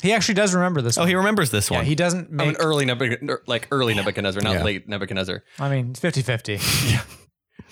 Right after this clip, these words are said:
Speaker 3: And we, like, we don't know what the ratio is on the other dreams either. They just
Speaker 2: True.
Speaker 3: weren't as, weren't as good. Uh, <laughs> so yeah, I don't, you're gonna have to, I can tell you what happens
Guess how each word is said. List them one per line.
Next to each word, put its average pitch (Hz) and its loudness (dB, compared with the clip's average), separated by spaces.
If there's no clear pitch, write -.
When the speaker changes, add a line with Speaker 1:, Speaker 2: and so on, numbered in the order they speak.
Speaker 3:
And 151 0
we, 160 0
like, 135 0
we 151 0
don't 156 2
know 139 2
what 120 -2
the 123 0
ratio 113 2
is 104 2
on 101 -2
the 98 0
other 120 2
dreams 95 -4
either. 82 -2
They 110 -2
just 123 0
Speaker 2:
True. 110 -4
Speaker 3:
weren't 98 0
as, 90 -2
weren't 110 -2
as 95 -4
good. 101 0
Uh, 139 2
<laughs> - -20
so 180 2
yeah, 165 2
I 156 2
don't, 185 -2
you're 156 0
gonna 170 2
have 143 -2
to, 131 0
I 147 -2
can 156 0
tell 156 2
you 156 2
what 120 0
happens 110 -4